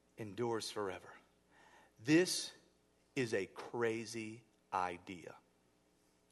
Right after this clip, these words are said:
Who goes into battle singing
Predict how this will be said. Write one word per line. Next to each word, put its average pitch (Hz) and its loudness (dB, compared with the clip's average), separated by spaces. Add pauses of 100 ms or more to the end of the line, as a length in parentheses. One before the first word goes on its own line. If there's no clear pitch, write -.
(580)
Who 202 6
goes 185 8
into 139 0
battle 104 -2 (840)
singing 107 -2